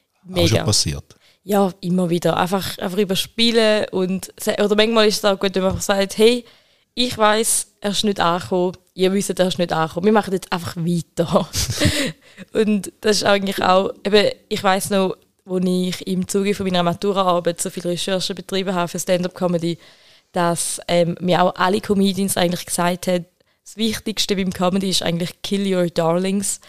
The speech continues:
Speaker 1: Dass halt einfach, auch wenn du einen Witz so gern hast, wenn er nicht ankommt, streichen. Und vor allem sind halt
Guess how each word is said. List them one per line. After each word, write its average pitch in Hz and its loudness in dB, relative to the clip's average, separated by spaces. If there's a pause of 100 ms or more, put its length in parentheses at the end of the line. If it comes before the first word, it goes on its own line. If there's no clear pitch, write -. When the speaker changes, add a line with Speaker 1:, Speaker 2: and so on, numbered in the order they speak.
(160)
Speaker 1:
Dass 185 -6
halt 185 4
einfach, 180 -4
auch 185 0
wenn 185 2
du 202 0
einen 190 -2
Witz 190 -4
so 196 -4
gern 180 2
hast, 175 -2
wenn 190 -2
er 180 2
nicht 208 -4
ankommt, 170 -2
streichen. 165 -4
Und 156 -8
vor 190 -2
allem 185 0
sind 190 -6
halt 175 -2